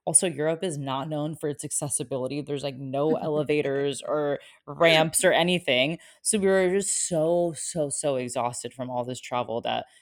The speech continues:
Speaker 1: when this vineyard trip came, I was like, "This is, like, movie-like, uh,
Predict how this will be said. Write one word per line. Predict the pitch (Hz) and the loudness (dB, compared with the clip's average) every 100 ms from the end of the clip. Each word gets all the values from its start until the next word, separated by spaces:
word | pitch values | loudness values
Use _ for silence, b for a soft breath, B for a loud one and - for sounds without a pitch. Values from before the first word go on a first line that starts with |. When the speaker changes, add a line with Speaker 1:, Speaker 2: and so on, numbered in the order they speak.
| b | b
Speaker 1:
when | 156 | -4
this | 147 131 | -2 2
vineyard | 139 139 127 127 | 2 2 -2 -4
trip | - - | -8 -8
came, | - 139 131 117 113 _ _ _ _ _ - | -6 -2 -2 -2 -6 _ _ _ _ _ -4
I | 143 | -2
was | 143 | 0
like, | 139 135 135 - - 143 | 2 2 0 -10 -20 -8
"This | 147 139 | -6 -4
is, | 196 175 151 - | -2 -4 -4 -4
like, | 147 | -4
movie-like, | 143 135 147 151 160 147 135 135 - _ _ | -4 -2 -2 -2 -2 0 0 0 -4 _ _
uh, | - | -8